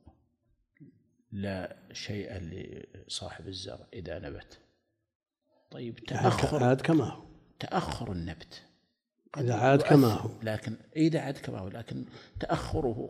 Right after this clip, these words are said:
Speaker 1: قد يضر بصاحبه.
Speaker 2: لا، أنت كل يمكن أن يقال النبت هذا غير الأول، لو، لو، لو أن النبت الأول موجود بيع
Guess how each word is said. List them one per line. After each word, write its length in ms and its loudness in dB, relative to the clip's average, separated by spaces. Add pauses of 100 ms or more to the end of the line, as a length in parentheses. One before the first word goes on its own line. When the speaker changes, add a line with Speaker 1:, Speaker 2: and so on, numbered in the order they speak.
Speaker 1:
قد 200 -6
يضر 300 0
بصاحبه. 580 -6 (1200)
Speaker 2:
لا، 280 6
أنت 180 2
كل 240 10
يمكن 500 12
أن 240 8
يقال 840 8 (1040)
النبت 460 8
هذا 240 12
غير 260 12
الأول، 540 12 (160)
لو، 380 10
لو، 300 12
لو 260 12
أن 140 12
النبت 320 12
الأول 320 12
موجود 520 10
بيع 360 12